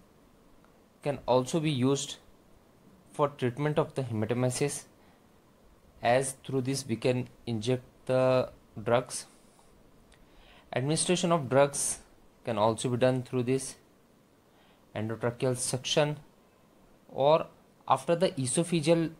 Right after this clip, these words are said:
operations such as resection of growth or excision of diverticuli, or after suturing the esophagus,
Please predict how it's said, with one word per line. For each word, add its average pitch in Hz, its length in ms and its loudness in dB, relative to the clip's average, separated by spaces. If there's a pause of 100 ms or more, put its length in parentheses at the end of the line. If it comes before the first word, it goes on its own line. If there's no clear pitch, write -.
(520)
operations 120 760 0
such - 300 -4
as 131 240 2 (140)
resection 120 440 -4
of 123 260 -2
growth 117 360 2 (600)
or 127 180 2
excision 113 420 -2
of 110 140 -2
diverticuli, 107 640 2 (420)
or 139 160 2
after 139 220 2
suturing 147 520 -2
the 147 260 6 (300)
esophagus, 127 760 0